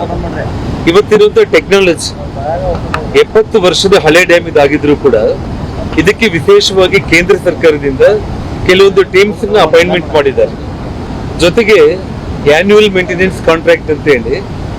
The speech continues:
ಪ್ರತಿ ವರ್ಷ ಇದನ್ನ ಮೇಂಟೈನ್ ಮಾಡೋದಕ್ಕೆ ಅಂತ ಹೇಳಿ ಸರ್ಕಾರದ ಕಡೆಯಿಂದ ನೂರಾರು ಕೋಟಿ ಖರ್ಚು ಮಾಡ್ತಾ ಇದ್ದಾರೆ. ಆ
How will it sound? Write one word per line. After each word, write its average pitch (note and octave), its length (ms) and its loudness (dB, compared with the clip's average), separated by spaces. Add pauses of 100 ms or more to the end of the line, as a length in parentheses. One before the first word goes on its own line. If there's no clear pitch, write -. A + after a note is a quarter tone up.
(120)
ಪ್ರತಿ G3+ 280 4
ವರ್ಷ F3+ 220 2 (720)
ಇದನ್ನ G3+ 240 4 (120)
ಮೇಂಟೈನ್ F#3+ 360 0
ಮಾಡೋದಕ್ಕೆ E3 440 0
ಅಂತ - 160 -2
ಹೇಳಿ F#3+ 160 4 (580)
ಸರ್ಕಾರದ F#3 500 2
ಕಡೆಯಿಂದ E3 340 0 (180)
ನೂರಾರು F#3 420 4
ಕೋಟಿ E3+ 200 0 (100)
ಖರ್ಚು D3 280 -2
ಮಾಡ್ತಾ C#3+ 300 2
ಇದ್ದಾರೆ. A2+ 240 -2 (800)
ಆ - 20 4